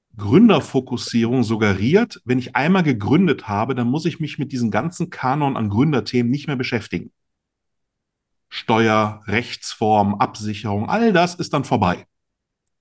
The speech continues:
Das stimmt ja nicht. Ähm, und das mache ich halt für mich dann persönlich in der Firma so, dass ich so fünfzig, sechzig Bereiche habe.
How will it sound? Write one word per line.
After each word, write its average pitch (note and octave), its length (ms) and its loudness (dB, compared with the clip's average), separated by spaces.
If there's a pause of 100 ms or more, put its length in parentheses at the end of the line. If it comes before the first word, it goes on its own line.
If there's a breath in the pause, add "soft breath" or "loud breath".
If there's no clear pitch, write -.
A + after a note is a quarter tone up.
(560)
Das G2 140 -2
stimmt F3 220 6
ja F#2 120 2
nicht. - 300 -12 (1400)
Ähm, F2+ 560 0
und G2 200 -8
das - 120 -2
mache D3+ 160 2
ich D3+ 100 -8
halt C#3 160 -4
für A2+ 100 -6
mich C3 240 -2
dann A2 180 -4
persönlich D#3 560 -2
in F3 80 -8
der D#3 80 -4
Firma C3 300 -6
so, C#3+ 120 -2
dass A#2 200 -4
ich G#2 100 -6
so G2+ 340 -2 (1500)
fünfzig, - 560 -4
sechzig - 460 -6
Bereiche A2+ 580 -2
habe. G2+ 500 0